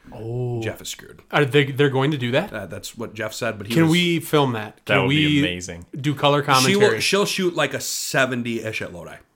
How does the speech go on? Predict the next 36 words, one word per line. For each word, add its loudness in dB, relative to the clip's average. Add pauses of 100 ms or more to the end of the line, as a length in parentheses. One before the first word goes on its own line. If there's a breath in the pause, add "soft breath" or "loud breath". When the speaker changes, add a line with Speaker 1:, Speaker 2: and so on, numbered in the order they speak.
(100)
Speaker 1:
Yeah. -2 (240)
Speaker 2:
So. -14 (360)
Speaker 1:
On 0
eighteen? -6 (160)
Speaker 2:
Y-, -14 (760)
yeah. -14 (200)
Speaker 1:
Yeah. 2 (260)
Speaker 2:
Yeah. 0
Speaker 1:
<laughs> -2
Okay. 0 (120)
Speaker 2:
<laughs> -20
Sorry. -4 (180)
Speaker 1:
No, 8
Speaker 2:
<laughs> -
Speaker 1:
I 8
just -2
Speaker 2:
had 2
to -6
think. -2
Speaker 1:
'cause 4
Lodi's 8
nine 2
holes. -4
Speaker 2:
But 0
yeah, 2
Speaker 1:
Lodi 4
Speaker 2:
she's 2
good. -4
Speaker 1:
National. -10
Speaker 2:
She's -10
playing -2
Speaker 1:
No -2
Speaker 2:
for -4
Speaker 1:
free 2
Speaker 2:
lacrosse, -6
so. -8